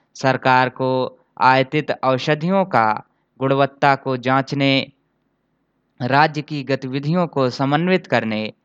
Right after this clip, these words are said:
नियामक उपाय एवं औषध मानकों को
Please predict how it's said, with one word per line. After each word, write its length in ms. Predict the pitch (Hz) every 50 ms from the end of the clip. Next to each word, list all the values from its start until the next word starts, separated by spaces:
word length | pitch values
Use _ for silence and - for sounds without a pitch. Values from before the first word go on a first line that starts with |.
| _ _ _ _ _ _ _
नियामक 600 | 131 139 139 143 139 139 143 143 143 143 - - - _
उपाय 560 | 135 131 - 135 135 135 139 135 139 147 - -
एवं 400 | - 127 120 117 117 113 117 117 120 - _ _ _ _ _
औषध 420 | - 127 135 131 - - 156 139 135
मानकों 600 | 127 123 123 127 127 131 - - 147 147 147 139
को 440 | 139 127 120 117 113 107 - -